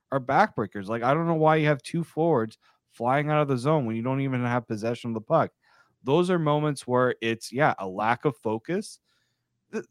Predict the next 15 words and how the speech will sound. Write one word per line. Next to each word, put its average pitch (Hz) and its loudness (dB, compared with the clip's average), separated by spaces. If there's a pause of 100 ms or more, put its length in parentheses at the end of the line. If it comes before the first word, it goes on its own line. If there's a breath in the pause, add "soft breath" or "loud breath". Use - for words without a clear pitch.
it 190 0
reminds 190 2
me 190 2
a 160 4
lot 139 6
of, 123 2
like, 117 2
what 113 2
happened 120 0
against 107 -6
the 90 -16
Canadiens, 85 -8
really. 85 -8 (460)
Like, 98 -6
just - -4